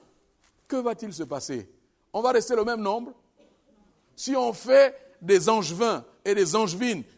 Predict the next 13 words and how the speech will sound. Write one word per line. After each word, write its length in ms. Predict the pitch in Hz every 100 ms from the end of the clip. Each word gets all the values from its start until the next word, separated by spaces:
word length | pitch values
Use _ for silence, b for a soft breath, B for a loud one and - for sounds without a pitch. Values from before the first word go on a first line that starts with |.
| 156
des 100 | 180
disciples, 600 | 208 - 240 - 156 - B -
est-ce 240 | 196 -
que 140 | 285
nous 140 | 277 247
allons 140 | 240
rester 260 | 247 214 254
le 100 | 214
même 180 | 220 202
nombre ? 380 | 190 143 110 _ _ _ _ _ _
C'est 180 | - 185
pas 140 | 208
possible. 500 | 190 160 247 196 123